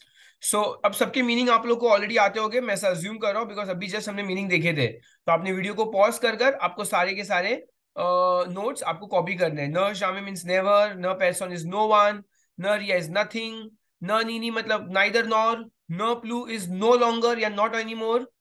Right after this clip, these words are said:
न न्यूल पाथ not anywhere, न क means nothing but। तो यस, मुझे सारे के सारे नेगेशंस आते हैं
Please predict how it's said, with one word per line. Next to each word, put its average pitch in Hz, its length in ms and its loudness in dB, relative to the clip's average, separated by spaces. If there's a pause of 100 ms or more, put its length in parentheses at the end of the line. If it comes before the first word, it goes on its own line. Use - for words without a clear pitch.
(380)
न 190 80 -4
न्यूल 233 320 0
पाथ 220 240 4
not 202 220 -2
anywhere, 220 540 -4
न 208 340 0
क 214 180 2
means 214 260 -8
nothing 180 340 -4
but। 139 120 6 (320)
तो 156 60 -8
यस, 190 600 0 (340)
मुझे 185 220 -4
सारे 208 280 2
के 220 100 -4
सारे 208 180 2
नेगेशंस 196 440 -6
आते 170 300 0
हैं 247 260 2